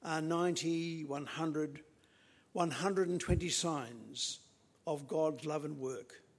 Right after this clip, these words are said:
We are ninety, one hundred, one hundred and twenty large neon arrows pointing to God and to his only Son.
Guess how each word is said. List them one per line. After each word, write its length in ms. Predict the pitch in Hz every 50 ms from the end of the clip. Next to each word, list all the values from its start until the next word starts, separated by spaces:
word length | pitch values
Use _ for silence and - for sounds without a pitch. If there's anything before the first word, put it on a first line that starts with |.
| _ _ _ _ _ _ _ _ _ _ - - - - - - -
We 720 | 208 170 185 214 220 196 175 160 160 170 - 285 - - - - - _ _ _ _ _ _ _ _ _ _ _ _ _ _ _ _
are 200 | - 170 160 156
ninety, 680 | 151 147 160 165 170 180 180 175 - 175 175 170 175 170
one 220 | 151 139 151 151
hundred, 540 | 151 - 135 165 175 165 156 165 165 160 143 135 -
one 200 | - 139 151 147
hundred 340 | 117 135 190 196 165 170 156
and 100 | 160 156
twenty 400 | - - 175 175 156 160 170 147 - - - -
large 560 | - 160 160 170 190 196 196 190 185 151 123 139
neon 360 | 170 185 185 175 156 160 151
arrows 840 | 147 147 156 156 127 120 120 117 - - - 302 - - - - - - _ _ _ _ _ _ _ _ _
pointing 480 | - - 185 202 208 190 139 175 190 180
to 100 | 175 170
God 340 | 147 147 139 135 123 107 117 156 165 - _ _ _ _ _ _ _ _ _ _ _ _ -
and 140 | 226 165 -
to 100 | - 165
his 180 | 165 151 135
only 300 | 160 170 180 185 170 170
Son. 540 | 147 - - 147 127 110 110 110 117 131 131